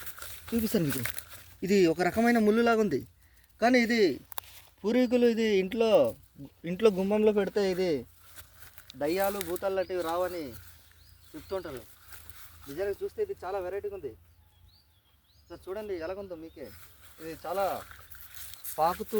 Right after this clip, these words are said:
వెళ్తుంది, చాలా పొడవు ఉంది. ఇక్కడ చాలా చిన్న చిన్న ముళ్ళులు ఉన్నాయి చూసారా? రండి చూపిస్తాను. చూసారా ముళ్ళులు ఎలాగున్నాయో?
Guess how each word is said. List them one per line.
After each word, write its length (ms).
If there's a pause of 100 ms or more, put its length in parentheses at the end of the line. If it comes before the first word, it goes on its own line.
(140)
వెళ్తుంది, 420 (280)
చాలా 240
పొడవు 240
ఉంది. 140 (120)
ఇక్కడ 260
చాలా 220
చిన్న 180
చిన్న 200
ముళ్ళులు 280
ఉన్నాయి 180
చూసారా? 280 (1300)
రండి 180 (100)
చూపిస్తాను. 440 (1200)
చూసారా 360
ముళ్ళులు 360
ఎలాగున్నాయో? 440